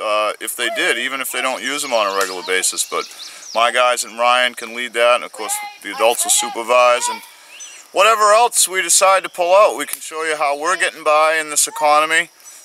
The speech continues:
um, by using our, our skills and our ideas and trying to work and keep income coming in, uh, try to stay away from the system as much as we can,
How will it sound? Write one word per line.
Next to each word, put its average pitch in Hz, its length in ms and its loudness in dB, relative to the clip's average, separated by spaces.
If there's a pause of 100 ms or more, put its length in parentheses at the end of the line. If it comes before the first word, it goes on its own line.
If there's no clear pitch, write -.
um, 131 480 4 (160)
by 131 220 6
using 143 400 -2
our, 135 280 4
our 127 180 4
skills 147 540 0
and 135 100 -2
our 131 200 4
ideas 143 580 0 (380)
and 113 120 -10
trying 139 260 4
to 127 80 -4
work 131 540 2
and 127 100 -6 (140)
keep 143 180 -2 (160)
income 139 400 0
coming 143 320 0
in, 147 260 2 (280)
uh, 107 220 2
try 131 200 2
to 123 80 -2
stay 135 240 0
away 131 220 0
from 123 160 -8
the 110 80 -8
system 139 420 -2
as 123 160 -8
much 131 180 0
as 131 60 -6
we 131 100 -6
can, 135 300 -2